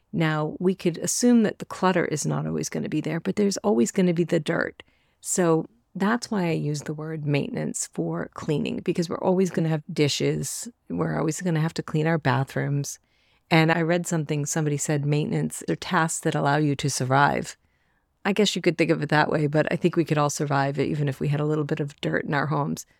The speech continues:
So I thought that was a little bit extreme. And then they were talking about progress, moving closer to your goals, which I agree. When I'm helping people get organized, decluttering is a goal, getting to the point where you have the least amount of clutter. And when you're there,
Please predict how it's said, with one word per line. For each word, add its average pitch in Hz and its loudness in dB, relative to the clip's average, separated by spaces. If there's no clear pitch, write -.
So - 2
I 156 2
thought 160 0
that - 0
was 170 0
a 170 -2
little 160 2
bit 160 -2
extreme. - -4
And 165 2
then 156 4
they 147 2
were 151 0
talking 147 2
about 143 0
progress, 165 2
moving 151 0
closer - -2
to - -2
your 147 2
goals, 165 0
which 175 0
I 190 4
agree. 214 0
When 185 0
I'm 180 0
helping 208 0
people 185 0
get 160 0
organized, 156 0
decluttering 160 4
is 151 0
a 151 2
goal, 151 0
getting 165 2
to - -4
the 180 -2
point 180 0
where 175 0
you 165 0
have 151 0
the 170 -2
least 170 0
amount 151 0
of 151 -6
clutter. 165 2
And 277 6
when 311 6
you're 285 6
there, 196 6